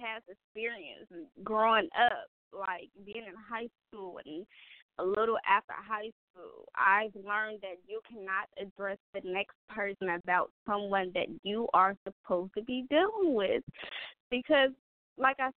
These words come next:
said, they give that person the upper hand, like, to make jokes about you and to say whatever they wanna say about you.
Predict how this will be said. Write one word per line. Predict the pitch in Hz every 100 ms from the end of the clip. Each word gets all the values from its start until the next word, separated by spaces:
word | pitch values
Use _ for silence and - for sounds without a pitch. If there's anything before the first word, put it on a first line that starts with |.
| _
said, | 294 247
they | 196 208
give | 233 254 240
that | 220 240 -
person | 262 254 - - 214
the | 202 - -
upper | 226 - - 180 170 196 196
hand, | 226 247 262 151 90 - - - _ _ _ _ _ _ _ _ _ _
like, | 214 202 208 185 - _ _ _
to | 254
make | 247 277 269 202
jokes | 220 233 254 -
about | 220 196 175 196 -
you | 202 175 175
and | 196 -
to | 208 220
say | 226
whatever | 208 196 220 208
they | 196
wanna | 202 202 196 -
say | 208 -
about | - 170 - 208 269 311
you. | -